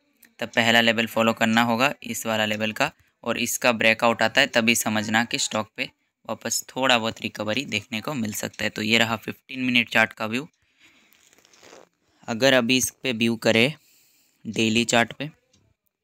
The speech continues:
डेली चार्ट पे यहाँ से देख सकते हो स्टॉक इस ट्रेंड लाइन पे यहाँ पे रेजि-,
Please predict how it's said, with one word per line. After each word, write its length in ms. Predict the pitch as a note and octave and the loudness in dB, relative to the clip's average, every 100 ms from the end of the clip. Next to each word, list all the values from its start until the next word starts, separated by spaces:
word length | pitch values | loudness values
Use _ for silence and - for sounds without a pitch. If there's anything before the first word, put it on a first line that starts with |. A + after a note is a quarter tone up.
| _ _ | _ _
डेली 260 | A#2 A#2 A#2+ | -2 0 2
चार्ट 240 | B2 A#2 | 2 0
पे 120 | - | -4
यहाँ 180 | A#2+ A2 | -6 -4
से 140 | A#2 | -4
देख 200 | A2 A2 | -4 -4
सकते 340 | - A2 - - | -4 -8 -8 -12
हो 160 | D3 - _ _ _ _ _ - - | -12 -14 _ _ _ _ _ -20 -8
स्टॉक 300 | - A#2+ A2+ - | -4 -4 -6 -12
इस 220 | B2+ - - | -8 -6 -4
ट्रेंड 160 | A2+ | -4
लाइन 200 | A2 A2+ | -2 -4
पे 120 | A2+ | -4
यहाँ 160 | A#2 G#2+ | -4 -4
पे 160 | G#2 A2+ | -4 -6
रेजि-, 340 | G#2+ G3+ A#2 | -6 -8 -10